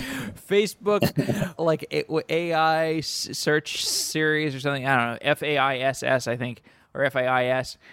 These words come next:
I talked to that guy who built that. It's funny <laughs> because that interview was, like, so similar to this one that we're doing right now. It was just, you know, for, you know,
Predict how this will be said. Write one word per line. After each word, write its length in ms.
I 100
talked 200
to 80
that 120
guy 260
who 160
built 200
that. 140
It's 140
funny 320
<laughs> 20
because 640
that 280
interview 480
was, 240
like, 180
so 360
similar 680
to 120
this 240
one 220
that 100
we're 140
doing 240
right 220
now. 440
It 120
was 140
just, 360
you 80
know, 100
for, 720
you 120
know, 140